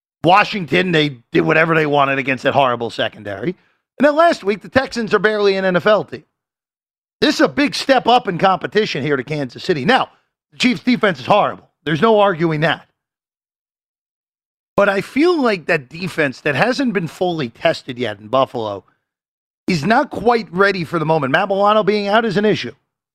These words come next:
a middle linebacker. Kansas City, I feel like you could be able to move the ball whatever they want in this game. And now can Buffalo keep up with them? They couldn't last year in the A F C title game.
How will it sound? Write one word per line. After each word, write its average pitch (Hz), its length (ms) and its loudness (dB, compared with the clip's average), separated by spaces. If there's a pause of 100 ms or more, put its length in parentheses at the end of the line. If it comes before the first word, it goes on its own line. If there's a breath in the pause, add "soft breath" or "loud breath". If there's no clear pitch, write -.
(280)
a 143 60 -2
middle 165 220 0
linebacker. 151 600 0 (920)
Kansas 262 360 0
City, 226 360 0
I 151 40 2
feel 214 220 -2
like 185 160 0
you 151 80 -10
could 151 100 -4
be 170 120 2
able 160 100 0
to 147 60 0
move 151 260 -2
the 143 60 -6
ball 147 260 2
whatever 139 260 0
they 131 100 -2
want 120 260 -4
in 107 100 -10
this 104 200 -18
game. 120 260 -20 (480)
And 160 120 0
now 202 220 2
can 180 220 -2
Buffalo 185 640 0
keep - 260 -8 (140)
up 156 200 -2
with 113 160 -8
them? 101 240 -12
They 120 120 -10
couldn't 208 320 -2
last 196 340 -2
year 202 120 2
in 196 40 -6
the 196 60 -6
A 202 120 -2
F 185 80 -6
C 180 120 -8
title 180 300 0
game. 180 280 -2